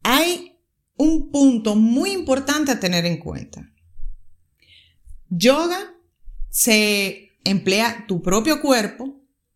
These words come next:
Sí se pueden utilizar algunas herramientas como para facilitarte algunas posturas o asanas, pero es utilizando tu propio cuerpo.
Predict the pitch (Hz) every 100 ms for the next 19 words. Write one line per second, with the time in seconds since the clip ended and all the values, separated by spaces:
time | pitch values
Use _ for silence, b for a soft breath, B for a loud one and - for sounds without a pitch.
0 | _ - - 220 277 277 269 269 240 233
1 | 214 214 220 233 220 202 208 220 220 -
2 | 208 202 190 180 208 214 208 190 180 175
3 | 175 170 170 156 - 175 160 170 175 175
4 | 208 180 170 175 190 - 190 - 226 226
5 | 165 165 - - - 156 156 160 - 196
6 | 160 170 - - - _ _ _ _ _
7 | _ _ _ - 214 226 226 247 269 311
8 | 285 240 220 233 254 262 254 175 165 165
9 | 165 165 147 147 - 78 156